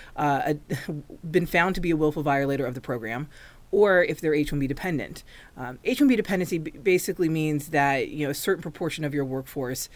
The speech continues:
is made up of H one Bs, and that H one B population has reached a certain threshold,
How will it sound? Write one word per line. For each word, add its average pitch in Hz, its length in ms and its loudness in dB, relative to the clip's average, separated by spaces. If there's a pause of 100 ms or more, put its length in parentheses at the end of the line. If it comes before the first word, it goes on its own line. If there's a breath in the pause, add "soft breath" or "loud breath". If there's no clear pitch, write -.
(220 soft breath)
is 165 180 0
made 151 180 2
up 131 100 0
of 143 100 -4
H 135 200 -2
one 135 140 -2
Bs, 127 240 -2 (260 loud breath)
and 170 120 -2
that 165 120 4
H 165 240 2
one 156 120 0
B 147 120 0
population 139 560 -2
has 135 160 -4
reached 139 220 -6
a 143 40 -6
certain 127 300 -8
threshold, 127 460 -6